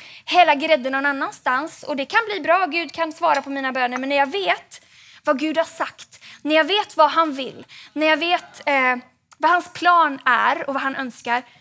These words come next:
då är det lättare för mig att be och veta att det här kommer Gud svara på, det här är enligt hans vilja.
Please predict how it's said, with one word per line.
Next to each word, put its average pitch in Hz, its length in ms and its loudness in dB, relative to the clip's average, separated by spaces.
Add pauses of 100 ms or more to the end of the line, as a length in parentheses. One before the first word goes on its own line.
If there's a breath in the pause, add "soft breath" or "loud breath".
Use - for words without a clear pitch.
(120)
då 294 180 -2
är 427 60 0
det 381 80 -4
lättare 294 440 0
för 311 120 -10
mig 254 200 -4
att 240 100 -6
be 269 280 -2
och 277 160 -4
veta 247 260 -2
att - 200 -4
det 262 80 -2
här 262 180 0
kommer 277 220 -8
Gud 247 140 -10
svara 233 300 -4
på, 247 140 -8
det 240 80 -4
här 240 240 2
är 233 140 -4
enligt 226 260 -10
hans 233 200 -8
vilja. 233 340 -4